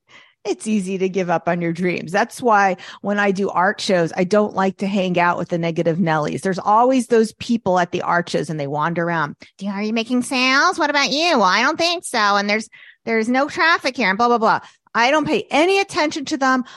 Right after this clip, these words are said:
I talk to everybody who comes into my booth and I make sales because I'm not thinking that way. Now, throughout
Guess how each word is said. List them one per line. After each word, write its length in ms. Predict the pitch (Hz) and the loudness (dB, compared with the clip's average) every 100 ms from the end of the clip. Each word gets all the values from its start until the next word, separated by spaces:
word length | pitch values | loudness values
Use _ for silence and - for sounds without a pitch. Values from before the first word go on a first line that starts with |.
| - | -4
I 140 | 214 | -4
talk 320 | 220 254 247 | -2 -2 -2
to 180 | - - | -6 -2
everybody 380 | 233 311 311 302 | 0 2 2 2
who 60 | 311 | 0
comes 300 | 285 254 240 | 0 -2 -2
into 180 | 214 196 | -4 -2
my 160 | 185 | 0
booth 340 | 185 208 208 - - - _ | 2 4 4 0 -12 -20 _
and 200 | 190 180 | -2 0
I 100 | 180 | 0
make 200 | 175 165 | 0 -4
sales 460 | - 143 - - - _ _ | -4 -4 -6 -10 -20 _ _
because 680 | 214 196 - 190 185 175 - - _ _ _ | -6 -2 2 4 4 2 -4 -18 _ _ _
I'm 100 | 170 | -4
not 160 | 180 208 | -2 -2
thinking 380 | - 349 339 240 | -4 -8 -4 -2
that 200 | 147 - | -2 -2
way. 300 | 58 50 - _ _ _ _ _ _ _ _ _ | -4 -4 -8 _ _ _ _ _ _ _ _ _
Now, 160 | 240 233 | 0 0
throughout 560 | - 262 254 294 349 | 0 2 4 4 2